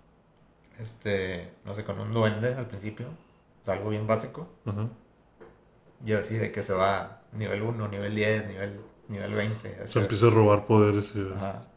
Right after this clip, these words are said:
Speaker 1: Hasta que ya se, se chupa a todos.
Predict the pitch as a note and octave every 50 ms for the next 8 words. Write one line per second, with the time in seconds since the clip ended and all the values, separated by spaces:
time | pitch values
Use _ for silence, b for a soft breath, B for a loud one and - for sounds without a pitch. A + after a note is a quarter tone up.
0 | _ _ _ _ - G2+ G2+ - G#2 G2 - G2+ G2 F#2+ F#2+ F#2 F2+ F#2 F#2+ -
1 | A2+ A2 F#2+ F#2+ F2+ F2 F2 - - - _ - - - - - - F#2 - -
2 | - G#2 G2+ - G2 A2+ A#2+ A#2 - A#2 - - -